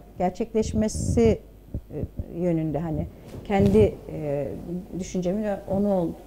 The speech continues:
öyle olduğunu söyleyebilirim. Yani şimdi, e, Turan Birliği denilen bir, e, birlik düşüncesinin siyasi olarak veyahut da sınırlar olarak gerçekleşmesi bugünkü,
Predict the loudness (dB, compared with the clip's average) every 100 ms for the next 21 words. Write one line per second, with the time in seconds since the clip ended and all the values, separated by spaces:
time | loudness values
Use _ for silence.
0 | -6 2 6 6 6 0 0 2 4 4
1 | 2 2 0 -2 -6 -14 -14 -8 -2 0
2 | 2 4 4 2 -10 -10 -4 -4 2 4
3 | 6 4 4 4 4 4 4 4 4 2
4 | 2 0 -2 -4 -2 -2 0 2 2 0
5 | -4 -4 -2 0 -2 -2 0 0 -2 -2
6 | 0 2 0 -6 -12 -8 0 2 2 -2
7 | 0 2 4 4 4 2 -2 0 2 2
8 | 0 -4 -2 -2 2 4 4 4 2 0
9 | -2 -2 -6 -4 -4 -2 -6 -4 2 2
10 | 2 -4 -6 0 4 4 2 0 2 6
11 | 6